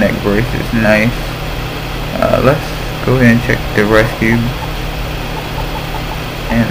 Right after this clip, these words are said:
I do not have, do I have it? Nope, okay. Alright, so I was gonna look for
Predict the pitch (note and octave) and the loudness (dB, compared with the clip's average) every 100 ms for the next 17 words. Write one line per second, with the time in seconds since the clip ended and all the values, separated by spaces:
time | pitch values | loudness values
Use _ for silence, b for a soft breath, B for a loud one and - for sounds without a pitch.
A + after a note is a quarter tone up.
0 | - A2+ A#2+ A#2 A#2 A#2+ D#3 G#3+ G3 B2+ | 0 2 4 4 4 2 4 4 4 2
1 | A#2+ A2+ B2 C#3 - - - - - - | 4 6 4 0 -2 -6 -6 -6 -6 -4
2 | - G#2+ G#2+ B2+ C#3+ - - - D3+ - | -2 0 2 2 0 0 -2 -2 -4 -4
3 | - - - - - - - - B2 G#2+ | -4 -4 -6 -6 -6 -6 0 6 6 6
4 | - A2+ A2 A2+ - - - A2 A2+ G#2+ | 6 8 8 6 -2 -4 0 2 4 4
5 | G#2+ - A2 G#2+ G#2 G#2+ | 2 2 2 4 4 2